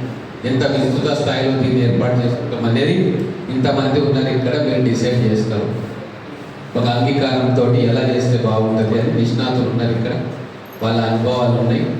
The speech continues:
ఎన్నో కార్యక్రమాలు చేసిన అనుభవం, వాళ్ళందరినీ కూడా మనం దీంట్లో పెట్టుకుంటే బ్రహ్మాండంగా చేస్తాం. ఈ అవకాశాన్ని మనం ఉపయోగించుకొని భవిష్యత్తు అరవై సంవత్సరాలకు మనం ఏం చేసుకోవాలి ఈ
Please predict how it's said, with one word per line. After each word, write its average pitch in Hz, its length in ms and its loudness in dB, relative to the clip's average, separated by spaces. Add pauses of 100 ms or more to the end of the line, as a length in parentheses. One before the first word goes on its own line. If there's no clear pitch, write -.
ఎన్నో 226 220 2
కార్యక్రమాలు 120 720 2
చేసిన 104 220 0
అనుభవం, 104 560 0 (300)
వాళ్ళందరినీ 117 580 0
కూడా 127 120 2
మనం - 560 0 (720)
దీంట్లో 127 320 2
పెట్టుకుంటే 117 480 2
బ్రహ్మాండంగా 113 680 2
చేస్తాం. 104 460 0 (800)
ఈ 135 120 2
అవకాశాన్ని 156 840 0
మనం 127 280 0
ఉపయోగించుకొని 123 1160 0 (340)
భవిష్యత్తు 185 560 2
అరవై 151 240 2 (100)
సంవత్సరాలకు 143 680 2
మనం 123 140 2 (180)
ఏం 156 80 2 (100)
చేసుకోవాలి 135 640 0
ఈ 117 100 2